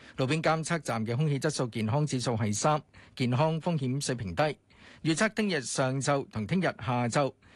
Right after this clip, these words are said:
一般監測站同路邊監測站嘅健康風險水平低。強烈冬季季候風正影響廣東，同時高空擾動持續為華南沿岸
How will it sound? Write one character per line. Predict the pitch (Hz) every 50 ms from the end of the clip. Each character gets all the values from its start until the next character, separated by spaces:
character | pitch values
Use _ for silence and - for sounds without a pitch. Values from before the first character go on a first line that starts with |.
| - - -
一 | -
般 | 143 180 165 160
監 | 170 160 160 165
測 | 151 156 156
站 | - - 120 117 107 -
同 | - 123 113
路 | 104 113 123
邊 | 117 156 165 165
監 | - 165 170 175 170
測 | 147 - 175
站 | 147 - 113
嘅 | 113 120 107
健 | - 110 110
康 | 117 151 160 160 160
風 | - 180 165
險 | 139 131 120 131 143
水 | 139 - 135
平 | 123 123 101 85
低。 | 80 156 160 156 - _ _ _ - - - - - - - - - -
強 | - 170 135 139
烈 | 147 160
冬 | - 214 226 226
季 | 185 170 165
季 | 151 165 160
候 | 151 143 135
風 | 127 - 196 190 185
正 | - 151 139 123
影 | 135 156
響 | 156 160 165
廣 | - 110 104 110 123 139
東， | 135 185 190 180 - -
同 | - 135 123 117
時 | 107 - 131 117
高 | 110 - 196
空 | 175 202 202 185
擾 | 123 117 127 160
動 | 160 160 131 127 - -
持 | - - 120
續 | 104 - 139
為 | - 135 135 135
華 | 117 107 104
南 | 107 104 104 107
沿 | 104 110 104 113
岸 | 120 131 131 120